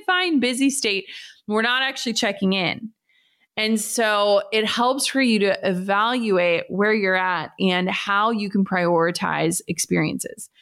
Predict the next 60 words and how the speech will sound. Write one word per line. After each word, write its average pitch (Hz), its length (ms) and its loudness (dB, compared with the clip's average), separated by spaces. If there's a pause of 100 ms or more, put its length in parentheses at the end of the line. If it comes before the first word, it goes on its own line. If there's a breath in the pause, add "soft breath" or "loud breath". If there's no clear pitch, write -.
(280 soft breath)
This 240 300 0
really 196 260 2
does 185 200 0
help 190 160 0
me 190 100 2
stay 180 220 0
aligned 170 580 2
with 190 160 2
what 185 560 0
I 185 120 0
really 190 500 2
want 180 260 0
to - 60 -10
be 175 80 2
spending 170 280 2
my 165 140 0
time 175 400 -2
and 160 100 0
energy 170 420 -2
and 165 100 0
money 160 180 2
on. 156 140 0
And 175 120 0
even, 226 280 0
like, 180 200 -2
today, 175 320 -2
for 170 200 -2
example, 165 680 -2 (420)
I 190 340 -4 (360 loud breath)
prioritize 190 680 0
a 180 100 0
very 196 280 2
short 190 300 0
work 196 220 0
day 151 360 0 (240 loud breath)
so - 160 -4
that 240 80 2
I 370 60 2
can 349 320 4
learn 226 480 2
and 180 420 2
read 233 420 4
and 180 280 4
journal 196 380 2
and 185 180 0
do 196 120 2
these 202 200 0
things 196 240 0
that 185 120 0
I've 170 160 0
said 285 480 -2
are 208 280 0
a 208 60 -4
priority 220 540 0
to 196 80 -4
me, 196 200 2
but 180 140 -2
I 180 60 -2
haven't 190 320 -2
made 175 320 2